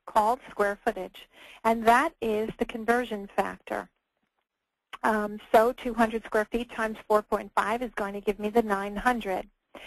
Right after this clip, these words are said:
Also, while we're here, I'm going to show you, you can store images of your item, which can be helpful. You can also store other things. For example, if you have P D Fs on your server of your material safety sheet,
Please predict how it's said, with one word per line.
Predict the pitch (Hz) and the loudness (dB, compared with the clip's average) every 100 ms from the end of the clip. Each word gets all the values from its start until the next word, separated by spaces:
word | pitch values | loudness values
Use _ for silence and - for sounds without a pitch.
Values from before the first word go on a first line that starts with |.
| - - - - _ | -20 -20 -20 -20 _
Also, | 277 285 - 302 262 233 | 8 8 8 8 8 6
while | - 240 254 269 | 6 6 8 6
we're | 269 262 | 2 0
here, | 285 269 208 214 - | 2 4 4 2 0
I'm | 220 | 2
going | 233 220 | 4 4
to | 220 | 2
show | - 269 | 2 2
you, | 233 214 | 2 -4
you | 214 | -6
can | - 262 254 - | -4 -2 0 2
store | 254 226 - | 4 2 2
images | 240 269 226 208 | 2 2 2 0
of | 208 | 0
your | 202 196 | -2 -2
item, | 196 196 220 240 | -2 0 -2 -2
which | 214 | -8
can | - 220 | -4 -4
be | 220 | 0
helpful. | 220 196 202 - 285 | 0 0 0 0 0
You | 262 285 | -2 -8
can | 320 285 - | -6 -6 0
also | 277 320 - 320 - | 4 4 4 0 0
store | - 294 277 | 0 0 2
other | - 277 277 - | 0 0 -2 -6
things. | 196 196 190 _ - _ _ | -8 -10 -18 _ -20 _ _
For | - 254 | 2 2
example, | 220 240 247 - 196 | 2 -6 -4 -4 -4
if | - | -4
you | 226 | -4
have | 240 233 - | -2 -2 -6
P | - 262 | -8 -6
D | 254 240 | 0 2
Fs | 233 - _ _ _ _ - | 2 0 _ _ _ _ 0
on | 226 | 0
your | 226 214 - | -2 -14 2
server | 285 277 214 - - _ _ _ - | 6 6 2 -8 -12 _ _ _ -2
of | 220 | -2
your | 240 | 0
material | 240 233 - 247 247 247 247 | 0 0 2 4 6 4 4
safety | 269 247 226 202 - | 2 2 0 -6 -10
sheet, | 185 - | -14 -16